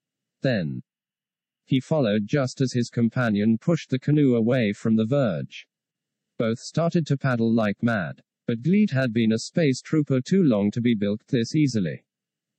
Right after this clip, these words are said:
The canoe had gained only three yards from the bank when he threw his full weight to one side and overturned it. At this point the water was slightly less than four feet deep.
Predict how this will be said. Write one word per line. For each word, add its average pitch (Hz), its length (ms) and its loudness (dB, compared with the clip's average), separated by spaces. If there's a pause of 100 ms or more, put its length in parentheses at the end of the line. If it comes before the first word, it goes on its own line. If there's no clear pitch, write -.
(160)
The 120 100 0
canoe 196 380 2
had 139 240 0
gained 127 320 2
only 120 300 4
three 160 340 2
yards 92 460 0
from - 220 -2
the 110 100 2
bank 85 380 -4
when 117 160 0
he 110 120 0
threw 120 380 0
his 110 200 -4
full 151 300 2
weight 82 300 -2
to 127 160 -2
one 135 260 2
side 107 420 -2
and 113 140 2
overturned 107 800 -2 (1300)
it. 95 260 -4 (100)
At 117 120 -4
this 190 240 0
point 95 340 -2
the 127 100 0
water 135 380 0
was 120 260 0
slightly 156 420 0
less 131 300 0
than 117 200 2
four 143 280 0
feet 117 320 0
deep. 113 360 -2